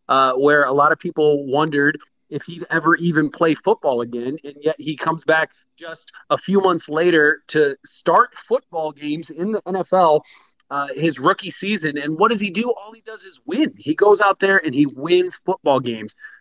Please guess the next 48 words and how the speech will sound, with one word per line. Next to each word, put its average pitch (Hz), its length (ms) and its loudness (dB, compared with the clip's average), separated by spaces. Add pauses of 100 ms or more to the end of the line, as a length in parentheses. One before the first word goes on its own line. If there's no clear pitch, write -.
But 151 160 -2
now 165 180 4
he's 160 160 -4
got 147 140 0
the - 80 -10
power 180 420 0
back. 185 320 0
Once 147 180 -8
you, 165 120 -10 (100)
once 160 240 -6
you 147 80 -8
fi-, 185 200 -4 (320)
fix - 300 -2
the 165 100 -6
lower 165 300 2
half 175 360 0
there, 196 260 -6 (340)
you 139 80 -20
get 151 140 -18
the 139 80 -8
power 180 340 2
back. 190 300 0 (300)
Uh, 123 200 -20 (120)
everyone 180 400 2
has 165 160 -6
said 170 300 -4
his 151 180 -6
arm 151 280 -2
looks 135 280 -8
stronger. 170 520 2
He's 160 180 -4
got 131 200 -4
more 123 200 -8
zip 123 360 -8
on 139 120 -6
his 120 120 -14
passes. 185 680 -2 (360)
Uh, 151 140 0
and 196 120 4
again, 226 240 2
he's 143 120 -4
got 165 160 0
the 143 100 -16
support 185 440 0
of 165 60 -12
his 151 120 -4
head 165 220 0
coach. 160 360 2